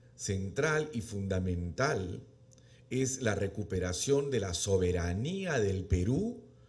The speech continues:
sobre sus recursos naturales, fundamentalmente los hidrocarburos.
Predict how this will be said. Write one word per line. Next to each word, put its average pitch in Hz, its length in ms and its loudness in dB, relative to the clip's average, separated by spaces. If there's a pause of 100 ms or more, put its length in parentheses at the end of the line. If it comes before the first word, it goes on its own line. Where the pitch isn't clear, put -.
(140)
sobre 101 320 2
sus 95 180 -2
recursos 120 420 0
naturales, 117 600 0
fundamentalmente 107 1160 0
los 92 180 -2
hidrocarburos. 90 840 -6